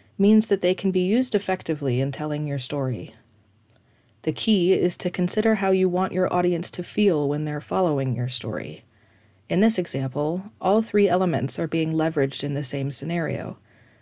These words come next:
but it's perfectly okay to pick and choose what storytelling elements you want to use in your story.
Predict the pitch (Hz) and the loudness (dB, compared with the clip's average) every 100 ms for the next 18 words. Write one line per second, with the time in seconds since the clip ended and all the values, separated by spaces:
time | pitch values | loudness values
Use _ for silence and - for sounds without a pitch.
0 | _ 170 151 - - 185 220 214 190 180 | _ 0 0 0 0 0 2 4 6 4
1 | - 175 139 135 143 180 175 196 185 190 | 2 0 0 -2 -4 -2 0 2 2 4
2 | 185 165 160 165 - - 165 165 - 165 | 2 2 -2 -4 -2 0 0 0 -2 -6
3 | - 170 165 143 135 160 156 151 135 156 | -4 -4 -4 -4 -6 -4 -4 -4 -6 -4
4 | 160 156 151 160 143 156 156 156 - 104 | 0 -2 -2 -6 -6 -2 -2 -2 -4 -4
5 | 95 185 190 | -4 -6 -8